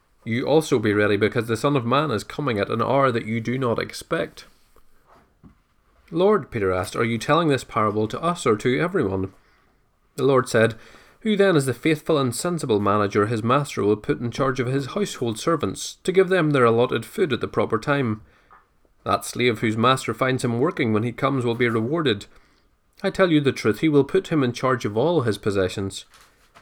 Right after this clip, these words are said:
But if that slave says in his heart, 'My master is delaying his coming,' and starts to beat the male and female slaves, and to eat and drink and get drunk,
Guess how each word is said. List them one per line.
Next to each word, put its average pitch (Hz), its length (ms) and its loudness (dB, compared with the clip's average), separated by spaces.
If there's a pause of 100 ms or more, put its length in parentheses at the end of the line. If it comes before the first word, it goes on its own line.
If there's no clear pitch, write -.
(200)
But 127 100 0
if 131 140 2
that 123 180 4
slave 135 380 0
says 165 280 0
in 123 120 0
his 113 180 -4
heart, 110 240 4 (460)
'My 120 80 2
master 131 340 2
is 113 120 4
delaying 131 400 4
his 131 180 -2
coming,' 120 540 -2 (180)
and 151 120 -2
starts 208 320 6
to 170 80 0
beat 170 280 -4
the 156 80 2
male 160 320 2
and 151 120 0
female 139 400 0
slaves, 101 500 -2
and 104 140 -2
to 113 160 2
eat 165 220 -4
and 117 180 2
drink 151 280 2
and 117 160 0
get 135 160 -2
drunk, 180 400 -6